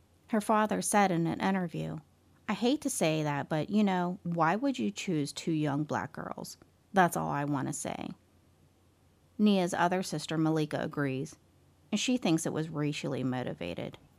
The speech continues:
"If he were mentally ill, he wouldn't have changed his clothes or wiped off the blade," she said to C N N. And that's a very good point. Alameda County District Attorney Nancy O'Malley is investigating whether or not this can be a hate crime.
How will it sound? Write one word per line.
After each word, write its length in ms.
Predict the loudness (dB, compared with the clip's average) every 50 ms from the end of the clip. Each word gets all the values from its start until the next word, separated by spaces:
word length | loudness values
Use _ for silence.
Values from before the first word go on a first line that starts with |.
| _ _ -2
"If 140 | -2 2
he 120 | 4 4 4
were 160 | 4 4 4
mentally 400 | 6 6 6 6 4 2 0 0 -2
ill, 260 | -2 0 0 2 0
he 140 | 0 -2 -2
wouldn't 200 | -2 -2 -2 -2
have 120 | -2 -4 -4
changed 400 | -2 0 2 2 0 0 -2 -8
his 120 | -10 -10
clothes 440 | -8 -2 0 2 2 2 2 0 0
or 100 | -2 -2
wiped 320 | -2 0 -2 -2 -2 -2
off 200 | -4 -6 -6 -6
the 80 | -8 -8
blade," 320 | -2 0 0 2 2 0
she 140 | -2 -4 -6
said 240 | -4 -4 -4 -4 -4
to 60 | -4
C 220 | -4 -2 -2 -2 -2
N 160 | 0 0 -2
N. 260 | -2 -2 -4 -6 -8 -10 _ _ _ _ _ _ _ _ _ 2
And 120 | 6 6
that's 120 | 6 6 4
a 60 | -2
very 280 | 0 2 2 2 2 2
good 240 | 0 -2 -4 -4
point. 540 | -8 -8 -4 -4 -4 -4 -4 -8 -10 -14 -20 _ _ _ _ -20 _ _ _ _ _ _ _ _ -20 -10 -2
Alameda 580 | 0 2 2 4 4 4 4 2 2 0 -2 -4
County 380 | -4 -2 -2 0 0 0 0
District 480 | 0 -2 -4 -4 -2 -4 -4 -4 -2 -4
Attorney 420 | -6 -4 -2 -2 0 2 2 2
Nancy 380 | 2 2 2 0 0 0 -2 0
O'Malley 380 | 0 0 0 0 0 0 -2 -2
is 100 | -2 -2
investigating 720 | -4 0 0 0 0 0 -4 -4 -4 -2 -2 0 0 -2 -2
whether 420 | -2 2 2 2 4 2 0 0 0
or 60 | 0
not 320 | 0 0 0 -2 -2 -2
this 160 | -2 -2 -2
can 160 | -2 -4 -4 -4
be 160 | -2 -4 -4
a 20 |
hate 280 | -6 -6 -6 -8 -8 -8
crime. 380 | -8 -6 -6 -6 -6 -8 -10